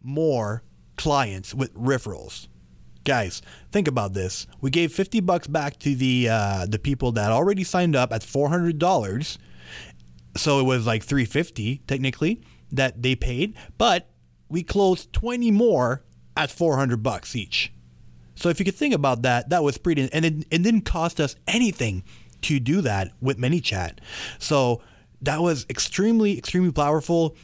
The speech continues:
and I think it was an amazing strategy that we used because people like to save, and it was that time of year that people, um, wanted to save. It was right before Christmas,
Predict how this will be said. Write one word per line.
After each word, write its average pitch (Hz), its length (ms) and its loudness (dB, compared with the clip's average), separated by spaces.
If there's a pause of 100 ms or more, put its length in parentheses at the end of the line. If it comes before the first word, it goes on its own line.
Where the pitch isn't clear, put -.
(120)
and 123 360 2
I 120 100 0
think 151 200 2
it 127 60 2
was 123 100 0
an 110 100 0
amazing 175 460 2
strategy 139 460 0
that 131 120 2
we 120 140 -2
used 139 560 2
because 117 560 0
people 185 300 2
like 135 180 2
to 135 80 -2
save, 185 500 0
and 131 120 0
it 127 60 2
was 123 240 2
that 135 280 -2
time 196 220 2
of 151 100 -2
year 143 300 2
that 107 160 -4
people, 131 400 -2 (280)
um, 104 680 0
wanted 123 480 0
to 135 80 -2
save. 151 380 0
It 123 60 2
was 117 180 0
right 131 240 0
before 156 320 0
Christmas, 165 640 0